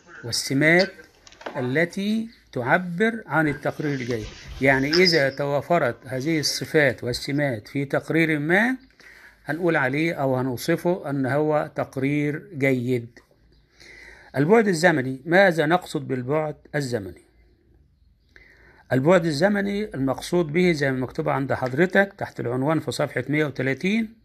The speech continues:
يقصد بها الفترة الزمنية التي يغطيها التقرير ووقت عرض التقرير. بمعنى، يعني تقرير مطلوب مثلًا عن،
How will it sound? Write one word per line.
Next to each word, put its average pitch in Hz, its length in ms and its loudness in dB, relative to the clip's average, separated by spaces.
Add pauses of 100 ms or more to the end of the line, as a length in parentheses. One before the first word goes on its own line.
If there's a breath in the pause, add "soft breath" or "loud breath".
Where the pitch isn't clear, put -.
(600 loud breath)
يقصد 143 560 0
بها 160 180 2
الفترة 160 480 0
الزمنية 143 640 -2
التي 165 320 -2
يغطيها 143 600 -2
التقرير 170 760 0
ووقت 147 460 0
عرض 151 280 0
التقرير. 165 640 -4 (540 soft breath)
بمعنى، 143 460 4 (680 soft breath)
يعني 143 500 2
تقرير 156 580 2
مطلوب 131 720 -2
مثلًا 170 540 0 (380 soft breath)
عن، 160 380 -2